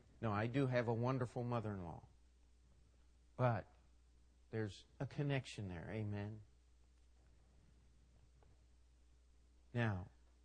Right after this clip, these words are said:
Peter was working. He was doing a job, and he was trying to mend his nets and fix everything. It says they'd been out working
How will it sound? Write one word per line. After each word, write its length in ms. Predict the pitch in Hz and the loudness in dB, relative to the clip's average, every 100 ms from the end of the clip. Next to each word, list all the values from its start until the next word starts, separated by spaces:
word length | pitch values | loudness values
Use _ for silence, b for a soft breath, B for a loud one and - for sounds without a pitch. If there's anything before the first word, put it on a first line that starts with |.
| - | -8
Peter 560 | 170 180 156 123 120 - - - | -2 0 2 0 -2 -6 -18 -10
was 180 | 113 107 | -10 -6
working. 380 | 120 104 - 92 87 - - - - - - - b b b | -4 -4 -6 -16 -16 -20 -20 -20 -20 -20 -20 -20 b b b
He 120 | 127 120 | -2 0
was 180 | 117 98 104 | 0 -2 -6
doing 540 | - 147 147 156 156 147 - - - - - | 2 4 4 4 2 -2 -10 -20 -20 -16 -4
a 240 | 110 101 95 | -2 -2 -2
job, 540 | 127 135 139 135 139 117 - - - - - - - - - | 2 6 8 8 6 0 -12 -20 -20 -20 -20 -20 -20 -20 -6
and 220 | 101 101 | -2 0
he 220 | 110 135 135 | 2 4 4
was 460 | 120 113 104 - - - - - - - | 4 2 2 -8 -20 -20 -20 -20 -20 -20
trying 640 | - 139 147 147 147 143 143 - - - - | -2 4 6 6 4 0 -4 -14 -20 -20 -16
to 180 | - 104 101 - - - - - - | -6 -4 -4 -10 -20 -20 -20 -20 -10
mend 420 | 113 131 147 143 123 | 0 4 6 4 0
his 260 | 127 110 123 | -2 -2 2
nets 420 | 135 139 - - | 2 2 -2 -8
and 140 | 95 | -8
fix 400 | - 160 156 - - - | -2 2 2 -2 -6 4
everything. 720 | 143 135 143 131 139 135 135 B B B - | 4 6 2 4 2 2 0 B B B 0
It 160 | 127 | 0
says 220 | - 135 | 4 2
they'd 240 | 120 135 113 | 4 2 4
been 160 | 131 | 4
out 240 | 131 143 - | 6 4 4
working 520 | 131 165 151 160 151 | 6 6 6 2 0